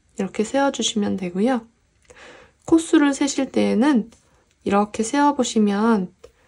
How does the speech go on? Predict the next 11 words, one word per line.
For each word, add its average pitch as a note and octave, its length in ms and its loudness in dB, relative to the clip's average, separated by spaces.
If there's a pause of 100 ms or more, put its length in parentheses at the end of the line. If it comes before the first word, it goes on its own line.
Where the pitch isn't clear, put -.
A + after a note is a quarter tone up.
(420)
여기 F#3+ 280 -4
위에 G3 240 -2
사슬 D#4 400 -2
모양이 G#3+ 480 2
보여요. F3+ 600 -4 (1040)
이 F#3+ 80 -6
사슬의 D4 560 -4
개수를 A3+ 500 0
세어주시면 A3+ 680 -2
돼요. E3+ 200 -6 (600)
하나, F#3 540 -6